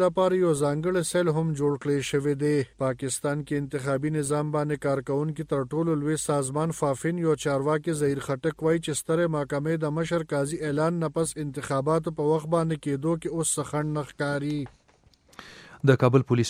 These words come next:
Speaker 2: وایي چې نن یولس نیمې بجې د کابل ښار په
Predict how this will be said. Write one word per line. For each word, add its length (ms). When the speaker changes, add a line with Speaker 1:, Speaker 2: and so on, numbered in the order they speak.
Speaker 2:
وایي 180
چې 200
نن 180
یولس 500
نیمې 240
بجې 480
د 400
کابل 320
ښار 260
په 100